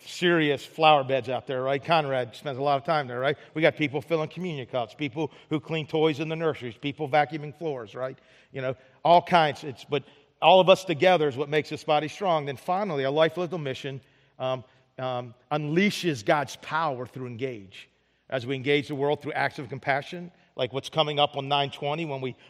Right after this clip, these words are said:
won't have a morning service, we'll go out and serve the community. And we also unleash God's power when we engage lost people, people who need Jesus and who right now face a Christless eternity. Amen?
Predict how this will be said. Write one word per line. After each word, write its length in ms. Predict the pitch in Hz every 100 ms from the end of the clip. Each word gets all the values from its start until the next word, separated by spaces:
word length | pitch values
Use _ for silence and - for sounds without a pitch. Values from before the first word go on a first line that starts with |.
| -
won't 220 | 143 151
have 160 | 151 143
a 40 |
morning 340 | 143 151 151
service, 500 | 135 156 151 190 -
we'll 160 | 139 135
go 180 | 135 139
out 100 | 139
and 100 | 123
serve 220 | - 139
the 80 | 131
community. 500 | - 131 143 160 180 _ _ _ _
And 280 | - 139 139 - _ -
we 100 | 131
also 260 | 143 -
unleash 220 | 151 151 -
God's 240 | 151 139
power 220 | - 151
when 100 | 143
we 120 | 135
engage 500 | 131 123 151 160 160
lost 400 | 131 147 147 -
people, 400 | - 165 - 113
people 480 | 104 147 139 156 160
who 260 | 139 143 135
need 420 | 131 147 151 147
Jesus 540 | 127 135 113 139 139 -
and 120 | 135
who 60 |
right 240 | 131 135 147
now 340 | 143 131 123 - - _
face 320 | 151 143 -
a 100 | 135
Christless 720 | - 135 123 - 131 123 - _ _ _
eternity. 720 | 135 131 - 135 117 104 104 - _ - _
Amen? 380 | 131 135 147 151